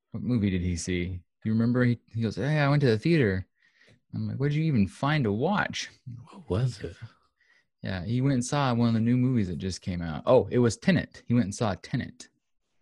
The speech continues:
Speaker 1: He said it was really good, and it kind of, um, blew his mind. He said it was, like, next level Inception.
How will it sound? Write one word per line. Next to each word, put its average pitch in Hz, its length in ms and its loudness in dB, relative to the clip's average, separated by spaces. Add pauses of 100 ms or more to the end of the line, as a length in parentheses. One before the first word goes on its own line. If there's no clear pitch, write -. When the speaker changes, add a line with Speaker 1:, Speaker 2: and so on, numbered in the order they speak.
(160)
Speaker 1:
He 113 80 -2
said 131 180 0
it 123 40 2
was 98 180 2
really 101 240 4
good, 101 240 4
and 92 100 -2
it 87 140 -6
kind 98 140 -2
of, 92 80 -2 (760)
um, 90 300 -4
blew 107 220 4
his 101 180 4
mind. 98 420 4
He 101 100 2
said 101 140 0
it 101 40 4
was, 92 180 0
like, 85 160 -2
next 98 380 0
level 98 320 0
Inception. - 600 -4